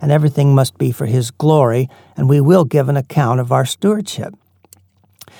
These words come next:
Now, Jesus said, "These miraculous signs will accompany those who believe. They will cast out demons in my name.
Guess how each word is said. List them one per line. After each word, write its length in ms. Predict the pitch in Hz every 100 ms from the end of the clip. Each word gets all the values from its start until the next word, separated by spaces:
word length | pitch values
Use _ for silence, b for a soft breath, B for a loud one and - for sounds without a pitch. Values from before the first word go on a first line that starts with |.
| B B
Now, 100 | 151
Jesus 360 | 147 196 165 147
said, 180 | 175 143
"These 220 | 180 156
miraculous 560 | 165 165 185 202 180 156
signs 400 | 190 170 156 147
will 140 | 143
accompany 420 | 139 190 190 131
those 240 | 131 131 -
who 100 | 139
believe. 560 | 139 165 185 - - _ b b b
They 140 | 147
will 120 | 151 151
cast 380 | 156 151 -
out 240 | 160 143 127
demons 460 | 175 208 127 113
in 160 | 117 113
my 160 | 113 -
name. 480 | 117 113 - -